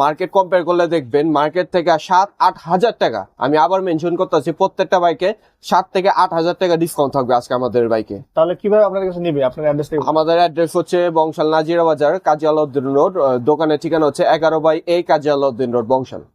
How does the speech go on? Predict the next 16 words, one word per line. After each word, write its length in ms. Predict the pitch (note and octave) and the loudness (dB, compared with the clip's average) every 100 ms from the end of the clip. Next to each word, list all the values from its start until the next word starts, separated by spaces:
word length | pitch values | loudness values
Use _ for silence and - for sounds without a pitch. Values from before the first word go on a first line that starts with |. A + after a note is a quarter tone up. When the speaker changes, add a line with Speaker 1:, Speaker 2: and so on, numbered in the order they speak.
| _ _ _ - | _ _ _ -6
Speaker 2:
ওকে, 120 | D3+ E3+ | 0 2
ভিডিওর 200 | F3+ A3 G#3+ | 2 2 -2
স্ক্রিনে 200 | A3+ G#3+ | -2 0
ভাইদের 220 | F#3 F#3+ E3 | 0 2 2
WhatsApp 260 | E3 G#3 G3 | 2 0 -2
নাম্বার 180 | G3 F#3+ | -2 -2
থাকবে, 200 | F#3 F3 A3+ F3 | -2 -2 0 2
যারা 140 | E3 E3+ | 2 0
পছন্দ 220 | F3 G#3 G3 | -4 -2 0
হয় 140 | A3+ - C#3+ | 0 -2 -6
যেটা 200 | D3+ G3+ A#3 D#3+ | 0 0 0 -6
স্ক্রিনশট 380 | - G3 - F#3 | -8 -6 -2 0
দিয়ে 100 | G3 | 2
ভাইয়ের 160 | E3 D#3+ | 2 2
কাছে 120 | E3+ F3 | -2 -6
বিস্তারিত 220 | D#3+ E3+ | -2 0